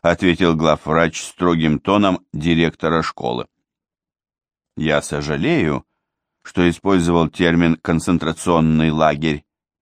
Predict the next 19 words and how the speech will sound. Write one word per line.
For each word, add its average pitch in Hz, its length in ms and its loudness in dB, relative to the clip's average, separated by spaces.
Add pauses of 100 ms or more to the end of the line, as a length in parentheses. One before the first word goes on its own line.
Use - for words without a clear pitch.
(300)
начал 76 360 -2
я 78 200 0
нерешительно. 78 880 -2 (720)
Это 92 300 0
было 98 280 2
глупо 139 600 0
и 92 100 2
немного 92 500 0
чересчур. 73 840 -4 (640)
Мне 143 240 2
следовало 143 600 0
сказать 117 520 -2 (120)
«тюрьма». 107 520 0 (1200)
«Но 85 320 2
разве 87 440 2
не 87 220 4
вы 175 240 0
сорвали 95 640 0
плакат?» - 720 -6